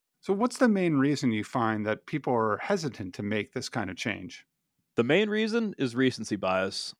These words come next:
Speaker 2: That is, people are looking at the current state as if the environment won't change. So today, their money market funds might be paying higher than the yield on a one, two, ten-year treasury,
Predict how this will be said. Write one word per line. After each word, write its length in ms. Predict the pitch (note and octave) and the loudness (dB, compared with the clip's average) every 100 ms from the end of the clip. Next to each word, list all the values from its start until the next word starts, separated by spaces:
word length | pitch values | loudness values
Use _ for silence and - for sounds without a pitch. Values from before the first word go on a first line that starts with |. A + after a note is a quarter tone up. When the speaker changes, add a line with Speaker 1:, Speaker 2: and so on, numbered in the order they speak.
| _ | _
Speaker 2:
That 160 | C3+ D3+ | 4 4
is, 220 | D#3 C3 | 4 0
people 340 | - - G#3 A3+ | -4 -2 2 4
are 80 | |
looking 260 | D3+ D#3+ D#3+ | 4 4 2
at 100 | C#3 | -4
the 60 | G#2 | -6
current 380 | - C3 C#3 | 0 2 2
state 380 | - - C3+ D#3+ | -2 2 2 2
as 100 | G#2 | -2
if 120 | A2+ A2+ | -4 -2
the 100 | A#2 | -2
environment 440 | G2 G#2+ G#2+ F#2+ | 2 2 2 -2
won't 200 | G#2 F#2 | -4 -4
change. 560 | - G2 F2+ F#2+ - - _ _ _ _ | -4 -2 -2 -8 -10 -14 _ _ _ _
So 140 | - C3 | -2 0
today, 500 | - C3+ E3 G3+ F3 - | 4 6 6 6 4 0
their 100 | B2+ | 2
money 200 | C3+ C#3+ | 2 4
market 280 | C#3 - | 4 2
funds 320 | - C3+ C3 A#2 | -2 -2 -2 0
might 200 | B2 B2 | -2 -2
be 80 | |
paying 260 | A2 B2+ A#2+ | -2 0 0
higher 400 | G#2+ A#2 B2 B2+ | 2 4 6 4
than 160 | B2 G#2 | 2 -2
the 80 | |
yield 300 | G#2+ A#2+ A#2+ | 2 4 4
on 140 | A2 G2+ | 2 -2
a 40 | |
one, 400 | G#2 A2 B2 B2 | -2 0 0 -2
two, 480 | A#2 B2+ B2 B2+ B2 - | -2 2 2 2 -2 -2
ten-year 340 | B2+ B2 A#2+ | -2 0 0
treasury, 640 | - A#2+ B2+ C3 A#2+ B2+ | 2 2 2 2 0 0